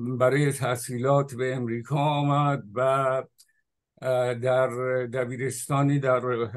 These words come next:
ناحیهٔ اوکلند، اه، بعد از یک سال دیپلم دبیرستان رو گرفت و، اه، از دانشگاه برکلی دانشنامهٔ لیسانس و از دانشگاه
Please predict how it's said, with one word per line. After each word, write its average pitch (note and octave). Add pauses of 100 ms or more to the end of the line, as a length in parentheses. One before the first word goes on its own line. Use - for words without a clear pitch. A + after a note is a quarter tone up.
(260)
ناحیهٔ B2+
اوکلند، C3+
اه، B2
بعد B2
از C3
یک C#3+
سال C3+ (680)
دیپلم C3
دبیرستان A#2
رو A#2+
گرفت C3+
و، C3+ (880)
اه، B2 (1000)
از C3
دانشگاه C#3+
برکلی C#3+
دانشنامهٔ C3
لیسانس C#3
و G2
از A#2+
دانشگاه A#2